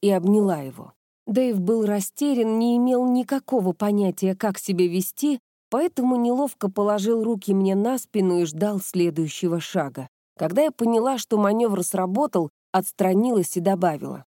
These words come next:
"Мне жаль, что я вытянула тебя и испортила нам обоим жизнь". В этот раз Дэйв отпустил меня, не стал догонять.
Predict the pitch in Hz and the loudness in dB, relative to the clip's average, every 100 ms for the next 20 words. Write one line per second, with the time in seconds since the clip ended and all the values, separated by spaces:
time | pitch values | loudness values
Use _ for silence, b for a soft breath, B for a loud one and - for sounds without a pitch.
0 | _ 233 247 254 226 233 254 196 - - | _ 0 2 2 2 0 0 0 -2 0
1 | 196 196 185 240 247 208 196 170 165 180 | 2 2 2 0 0 2 2 2 0 -2
2 | 165 147 - 220 208 190 - 247 226 202 | -2 -4 -6 0 2 2 0 0 0 0
3 | 185 185 185 170 165 190 185 185 156 175 | 2 2 2 2 2 2 2 2 0 -2
4 | 147 139 - _ _ _ _ 185 180 170 | -2 -8 -16 _ _ _ _ -2 0 0
5 | 165 151 196 196 165 160 170 156 175 - | -2 -2 0 0 -2 0 0 0 -6 -4
6 | 180 - - 220 165 147 135 - _ _ | -6 -4 -2 2 2 0 -6 -12 _ _
7 | - 247 214 - 160 143 143 156 139 - | -4 0 0 0 -2 -4 -6 -6 -6 -12
8 | - | -20